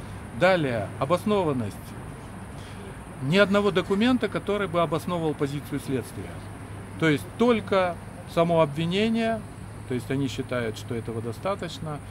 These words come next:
Суду не представлены какие-то обстоятельства, факты, доказательства, связанные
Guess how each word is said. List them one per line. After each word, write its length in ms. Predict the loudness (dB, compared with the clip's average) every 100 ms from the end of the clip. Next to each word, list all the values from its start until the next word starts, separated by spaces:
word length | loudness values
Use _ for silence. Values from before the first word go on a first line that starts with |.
| -10 -6
Суду 220 | -4 -2
не 100 | -2
представлены 680 | -4 -6 2 2 2 -2 -4
какие-то 440 | -6 -6 -4 -4
обстоятельства, 840 | -4 -4 -2 -2 -4 -8 -6 -6 -2 4
факты, 640 | 4 2 -4 -2 -2 -2
доказательства, 920 | -4 -2 -2 2 2 2 -6 -6 -8 -2
связанные 680 | 2 2 2 -2 -2 -2